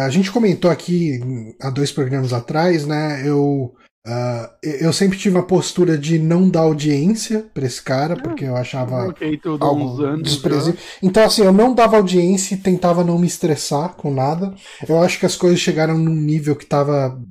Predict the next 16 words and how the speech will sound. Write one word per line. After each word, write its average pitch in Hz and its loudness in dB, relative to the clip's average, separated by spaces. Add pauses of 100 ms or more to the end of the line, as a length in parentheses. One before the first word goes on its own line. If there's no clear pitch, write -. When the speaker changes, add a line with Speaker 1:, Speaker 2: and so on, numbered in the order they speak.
Speaker 1:
acima 202 2
Speaker 2:
É. 247 -8 (180)
Speaker 1:
da, 165 0
acima 262 2
do 233 2
ponto 208 0
onde 185 2
a 180 4
simples, 185 0 (200)
o, 160 -4
o 156 2
simples 214 2
fato 190 2
de 190 -2
ignorar, 165 2 (600)
ah, 135 -6